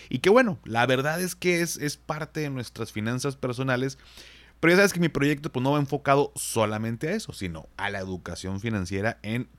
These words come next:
todos sus aspectos. Sin embargo, justo el otro día estaba haciendo mis análisis,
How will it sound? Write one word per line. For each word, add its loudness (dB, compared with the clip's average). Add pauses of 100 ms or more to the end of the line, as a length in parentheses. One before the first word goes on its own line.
(100)
todos -4
sus -6
aspectos. -14 (800)
Sin 4
embargo, 6 (640)
justo 4
el 6
otro 4
día 2
estaba -2
haciendo 0
mis -4
análisis, 0